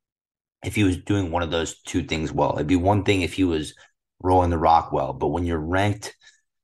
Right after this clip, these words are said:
forty-second on the P G A Tour in strokes gained approach and one fifty-two in putting, it is extremely difficult to find success out there. I, I, at this point in the year and where his numbers are,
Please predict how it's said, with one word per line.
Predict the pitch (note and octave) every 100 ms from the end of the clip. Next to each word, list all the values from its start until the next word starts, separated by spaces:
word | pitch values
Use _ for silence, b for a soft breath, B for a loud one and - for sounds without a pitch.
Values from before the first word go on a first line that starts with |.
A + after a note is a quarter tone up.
| _ -
forty-second | G#2 G#2+ - F#2+ F#2
on | E2+
the |
P | - F#2 D#2+
G | E2+
A | D2+
Tour | - F2
in | D#2
strokes | - F2 E2
gained | E2 D#2
approach | - E2 D2+ C#2 -
and | D#2+ D2+
one | F2 G2
fifty-two | - F#2+ - F2 - - F2
in | C#2+
putting, | - F2+ D2+ - - b b b -
it | F#2+
is | F2 D#2+
extremely | D2 - - - - G#2 A2+ G#2 F#2+
difficult | D#2 D#2 - D2 C2+
to | -
find | D#2 D2+ C#2
success | C2 - C2+ -
out | - -
there. | A#1 G#1+
I, | - F2+
I, | C2+ E2
at | - -
this | A#2 -
point | - F2 D#2 -
in | E2+
the | D2+
year | D#2 F#2+ F2 C#2+
and | D2+
where | D#2 F2+
his | F2+ E2
numbers | F2 F2+ E2+ D2+
are, | D2+ C#2 D2